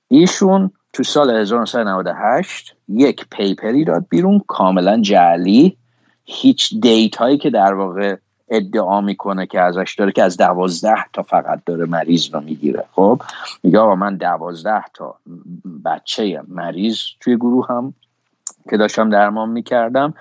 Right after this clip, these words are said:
اینا همه واکسن ام ام آر زده بودن، همشون آتیزم داشتن.» همین.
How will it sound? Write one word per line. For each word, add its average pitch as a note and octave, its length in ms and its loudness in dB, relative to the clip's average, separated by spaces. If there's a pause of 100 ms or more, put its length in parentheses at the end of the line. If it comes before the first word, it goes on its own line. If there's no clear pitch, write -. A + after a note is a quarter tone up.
(320)
اینا G#2 460 2 (100)
همه A2+ 240 0
واکسن G2 440 -2
ام F#2 200 -4
ام F#2 160 -4
آر A#2+ 120 0
زده F3+ 260 0
بودن، A3 400 0
همشون C3+ 420 -2
آتیزم G#2 440 2
داشتن.» F2+ 440 -6 (280)
همین. C#3 300 2